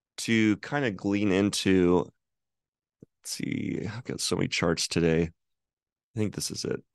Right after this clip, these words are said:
Let me see really quick. Yeah, this is it. So money supply versus inflation. And this, oh man, this is a scary chart to look at. And the reason I bring this up is we have not seen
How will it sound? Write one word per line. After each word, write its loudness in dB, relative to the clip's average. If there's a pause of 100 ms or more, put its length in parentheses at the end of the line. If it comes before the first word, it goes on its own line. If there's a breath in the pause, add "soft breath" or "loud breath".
(800)
Let -6
me -4
see -4
really -4
quick. -8 (920)
Yeah, -4
this -6
is -8
it. -6 (400 soft breath)
So 4
money 6
supply 4
versus 2
inflation. 2
And 4
this, 4 (1080)
oh 10
man, 6
this 2
is 0
a 4
scary 4
chart 2
to -6
look 0
at. 2 (120)
And 4 (100)
the -2
reason 2
I 6
bring 2
this 0
up 2
is 0
we 2 (580)
have 2
not 6
seen 2